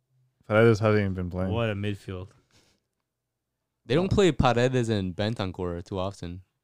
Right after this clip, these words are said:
Speaker 1: Who?
Speaker 3: do they?
Speaker 1: Bentancur's not even on the team.
Speaker 3: Or, uh, Paredes and thing, uh,
Speaker 2: Locatelli?
Speaker 3: Locatelli.
Speaker 1: Oh, they, they
Speaker 3: 'Cause I've seen a lot of Juve fans complaining, like, how come Allegri, like, doesn't play them together?
Speaker 1: 'cause they, they do the same thing.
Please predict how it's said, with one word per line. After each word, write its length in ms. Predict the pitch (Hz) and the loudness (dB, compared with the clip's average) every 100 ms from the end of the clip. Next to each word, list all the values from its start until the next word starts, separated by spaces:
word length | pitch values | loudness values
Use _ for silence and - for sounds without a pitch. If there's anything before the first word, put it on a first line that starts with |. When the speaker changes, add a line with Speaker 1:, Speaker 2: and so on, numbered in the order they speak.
| - | -2
Speaker 1:
Who? 200 | 139 185 _ | 0 -2 _
Speaker 3:
do 120 | 92 98 | -8 -6
they? 200 | 127 143 _ - | -6 -10 _ -4
Speaker 1:
Bentancur's 380 | 120 127 127 120 | 0 2 2 2
not 60 | |
even 80 | 120 | 2
on 160 | 110 98 | 0 -2
the 80 | 120 | -4
team. 160 | 95 92 | -6 -4
Speaker 3:
Or, 160 | 92 | -2
uh, 280 | 95 92 92 - _ - - _ _ - | 0 0 -2 -6 _ -16 -16 _ _ -12
Paredes 380 | 98 101 101 92 | -8 -6 -6 -8
and 140 | 87 - | -10 -8
thing, 280 | 95 90 | -10 -10
uh, 240 | 82 82 - | -10 -10 -10
Speaker 2:
Locatelli? 420 | 104 - 107 147 | -12 -12 -14 -12
Speaker 3:
Locatelli. 580 | 98 95 90 98 95 87 | -12 -10 -6 -4 -4 -2
Speaker 1:
Oh, 160 | 107 104 | 2 4
they, 120 | 104 | 4
they 100 | 104 | 4
Speaker 3:
'Cause 80 | 110 | 2
I've 60 | 110 | 2
seen 140 | 135 | -2
a 60 | 120 | 2
lot 180 | 117 | 2
of 60 | 113 | 2
Juve 280 | 113 113 101 | 0 -2 -2
fans 240 | 104 92 | -6 -6
complaining, 380 | - - 98 90 | -10 -10 -8 -8
like, 100 | 85 | -8
how 100 | 92 | -10
come 140 | 98 | -8
Allegri, 440 | 87 90 90 87 87 87 | -8 -8 -8 -10 -12 -12
like, 160 | 85 | -10
doesn't 240 | 95 90 85 | -8 -6 -6
play 140 | 92 | -8
them 120 | 87 | -8
together? 340 | 87 90 87 90 _ | -10 -12 -12 -14 _
Speaker 1:
'cause 140 | 113 107 | -12 -6
they, 200 | 107 101 | -4 -4
they 240 | 104 107 | -2 -2
do 120 | 107 | 0
the 120 | 110 | -2
same 220 | 98 110 98 | -2 -4 -4
thing. 320 | 104 95 | -4 -6